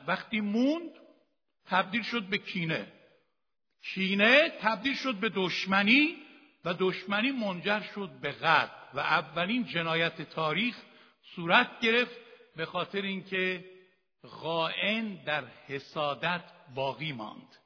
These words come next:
و حسادت وقتی درش رشد کرد منجر به قتل شد. من نمونه ها رو سریع می‌گم چون امروز نمونه ها می‌خوام برای تایید صحبتم خدمتتون بگم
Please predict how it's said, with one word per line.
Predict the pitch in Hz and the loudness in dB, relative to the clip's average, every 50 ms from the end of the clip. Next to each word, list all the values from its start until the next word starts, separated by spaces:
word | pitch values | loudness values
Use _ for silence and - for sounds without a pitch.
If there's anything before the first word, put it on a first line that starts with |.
| _ _ _ _ _ _ _ - | _ _ _ _ _ _ _ -6
و | 139 147 | -6 -6
حسادت | 135 135 147 143 - - 165 160 156 143 190 226 233 - - 208 | -4 -6 -8 -8 -6 -4 -2 -2 0 2 2 2 2 0 -6 -8
وقتی | 180 - - - - 165 | -8 -8 -10 -14 -16 -10
درش | 139 151 143 143 139 - - - - - | -8 -6 -6 -6 -8 -10 -12 -16 -12 -4
رشد | 139 185 233 220 - - - - | 0 0 0 0 -2 -8 -6 0
کرد | - 214 214 214 220 - - - - - - - - _ - | 2 4 4 4 2 0 -6 -18 -20 -20 -20 -20 -20 _ -18
منجر | - 135 143 135 127 123 147 156 | -12 -12 -10 -10 -6 -4 -4 -4
به | 143 127 139 127 | -4 -6 -10 -10
قتل | - 120 127 131 113 - - - - - | -4 -2 -2 -2 -2 -4 -12 -18 -16 -18
شد. | - - _ _ - _ _ _ _ _ _ _ _ _ _ _ _ - - | -18 -20 _ _ -20 _ _ _ _ _ _ _ _ _ _ _ _ -6 -2
من | 160 202 214 | -2 0 0
نمونه | 202 190 190 180 180 185 | 0 0 0 -2 0 2
ها | 185 202 | 2 2
رو | 226 233 - - - | 2 2 -2 -2 0
سریع | 208 196 196 220 247 | 2 2 2 2 0
می‌گم | 240 208 170 185 202 196 196 - | -2 0 0 0 0 -2 -4 -8
چون | 190 185 | -8 -8
امروز | 175 170 151 180 175 170 165 | -8 -8 -10 -12 -12 -8 -8
نمونه | 165 165 156 156 160 | -8 -6 -4 -2 0
ها | 160 180 | 0 0
می‌خوام | 185 165 - - 165 151 143 | 0 -4 -6 -6 -6 -6 -4
برای | 139 143 139 131 - - - - - _ _ | -4 -4 -6 -6 -8 -12 -20 -20 -20 _ _
تایید | - - 156 151 170 196 175 180 151 | -6 -4 -2 -2 -2 -4 -4 -6 -8
صحبتم | - - 170 147 143 147 143 147 156 139 | -8 -8 -8 -4 -2 -2 -2 -4 -6 -10
خدمتتون | 123 - 147 139 - - 156 151 - - 160 151 | -10 -10 -12 -12 -8 -8 -8 -8 -8 -12 -14 -12
بگم | 156 165 165 196 202 202 | -10 -8 -4 -4 -4 -4